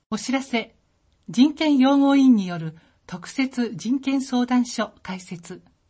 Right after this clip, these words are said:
いじめ、虐待、差別、家庭内問題など、暮らしの中で起こる問題や悩み事の解決にご利用ください。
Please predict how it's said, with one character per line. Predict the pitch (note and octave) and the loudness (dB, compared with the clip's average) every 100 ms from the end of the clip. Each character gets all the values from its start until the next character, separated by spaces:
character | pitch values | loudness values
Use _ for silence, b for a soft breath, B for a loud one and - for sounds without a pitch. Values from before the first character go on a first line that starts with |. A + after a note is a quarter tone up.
| _ _ _ _ _ _ _ _ _ _ _ _ _ - | _ _ _ _ _ _ _ _ _ _ _ _ _ -8
い | F#3+ | -6
じ | G#3 A3 | 0 0
め、 | G3+ G3+ - G#3+ | 0 -4 -10 -12
虐 | F#3 F#3 - | -10 -10 -10
待、 | - A3 G3+ - | -4 -4 -6 -10
差 | - | -6
別、 | B3+ A#3+ - F3+ F3 - | -4 -4 -8 -16 -18 -16
家 | G3+ G3+ | -12 -4
庭 | D4+ | -2
内 | C#4+ C#4+ | 0 0
問 | C4+ C4+ | 2 0
題 | A3 G3+ | -2 -4
な | G3+ | -10
ど、 | G3 F3 F3 b b b b | -12 -12 -16 b b b b
暮 | - G#3+ | -8 -4
ら | C4+ | -4
し | - | -4
の | D#4 | -6
中 | D#4+ D#4 C4 | -6 -4 -4
で | G3 | -4
起 | F3+ | -6
こ | G#3 | -8
る | E3 | -6
問 | E3 G#3+ | -4 -2
題 | G#3+ G#3 F#3+ | -2 -4 -6
や | F3 F3 | -8 -6
悩 | E3 G#3 C4 | -4 -2 0
み | C4+ | -2
事 | C4 C4 | -2 -2
の | A#3 | -2
解 | A3 - | -4 -8
決 | C#4 B3 F3 | -6 -8 -6
に | D#3 - | -8 -8
ご | F3 | -10
利 | F3 | -8
用 | F#3 | -8
く | F#3 E3 | -10 -16
だ | E3+ | -18
さ | - | -16
い。 | F3 | -18